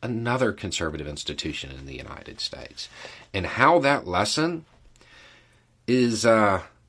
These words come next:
probably something that neither institution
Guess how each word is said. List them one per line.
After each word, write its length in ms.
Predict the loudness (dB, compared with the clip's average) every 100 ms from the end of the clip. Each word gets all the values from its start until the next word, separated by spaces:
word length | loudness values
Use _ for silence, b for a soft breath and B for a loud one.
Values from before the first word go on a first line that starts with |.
| _ _ _ _
probably 340 | 0 2 2
something 360 | 2 2 0 2
that 200 | 2 0
neither 540 | -2 2 4 6 4
institution 840 | 2 -2 -2 -2 0 0 0 -4 -6